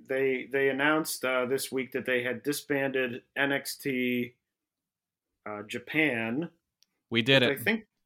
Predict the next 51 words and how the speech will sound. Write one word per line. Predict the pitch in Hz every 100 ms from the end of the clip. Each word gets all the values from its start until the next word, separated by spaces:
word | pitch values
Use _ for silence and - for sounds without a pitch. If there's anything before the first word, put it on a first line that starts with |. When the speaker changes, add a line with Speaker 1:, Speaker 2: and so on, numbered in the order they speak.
| -
Speaker 2:
We | 120
did | 120 151
Speaker 1:
which | 127
Speaker 2:
it, |
Speaker 1:
I |
think, | 117
Speaker 2:
America. | 117 113 110 110 101 -
Speaker 1:
yeah, | - 135 139 127 117 -
which | - 151
I | 160
think | 156 247 -
was | 214
the | 170
company | - 170 160 160
that | 143 139
helped | 151 147 -
run | 113 127 139 143 143
the, | 127 123 123 120 120
their, | 120 127 127 120 107 - _ - 104
um, | 110 110 107 110 - _ _ _ _
touring | - 156 156 127 113
shows | - 120 113
in | 110
Japan, | 104 104 127 110
I | 104 104
think. | - 156 123 95 95 - - _ _ _ _ _ _ _ -
I |
don't | 135 139
know | 127
if | 123 123
it | 117
was | 117
fully | - 127 120 120
the | 113
N | 117 120
X | 117 -
T | 123
Japan, | 113 117 175 185 160
but | 160
it's | 156 -
g-, | - - 139
it's | 123 147 143
good | 180 185
to | 175
hear | 156 156 156
that | 139 131
N | 139
X | 143 -
T | 135
<laughs> | - -
Japan, | 117 143 139 135 135